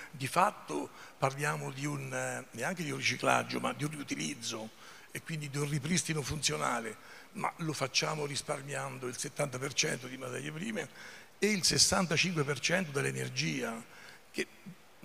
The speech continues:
non ci nascondiamo, in questo momento, date le note vicende, l'energia è effettivamente carente, oltre che molto costosa. Mi voglio un attimo,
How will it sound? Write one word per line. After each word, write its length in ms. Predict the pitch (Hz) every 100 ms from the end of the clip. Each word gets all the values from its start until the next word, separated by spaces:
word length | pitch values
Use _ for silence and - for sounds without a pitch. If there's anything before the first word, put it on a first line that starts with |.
| 208 143
non 140 | 196 165
ci 120 | 156
nascondiamo, 840 | 160 - 147 143 143 139 123 123
in 100 | 127
questo 320 | - 160 -
momento, 580 | 147 151 156 143 127 117
date 520 | 120 143 143 - 120 - -
le 200 | - 139
note 300 | 143 175 160
vicende, 760 | 143 - - 131 - 127 131 175 - - -
l'energia 800 | 139 147 156 139 127 143 120 117
è 200 | 135 131
effettivamente 1000 | - 120 - 131 143 131 147 147 - 113 - - -
carente, 840 | 131 123 151 131 117 - 113 101 - - - - - -
oltre 580 | 151 143 - - 135 135
che 400 | - 143 131 - - 135
molto 360 | 143 147 - 139
costosa. 680 | 143 - - 117 107 104 - - - -
Mi 160 | 139 143
voglio 280 | 175 190 170
un 60 |
attimo, 460 | 185 185 165 165